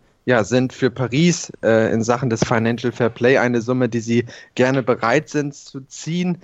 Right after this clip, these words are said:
da die Torgefälligkeit und auch, äh, ja, die, die Spielklasse von Sarabia auf jeden Fall in die Ligue un und auch zu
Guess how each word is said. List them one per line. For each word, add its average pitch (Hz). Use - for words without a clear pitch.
da 123
die 127
Torgefälligkeit 139
und 107
auch, 117
äh, 98
ja, 123
die, 117
die 107
Spielklasse 147
von 127
Sarabia 113
auf -
jeden 117
Fall 110
in 104
die 110
Ligue 110
un 120
und -
auch 107
zu 113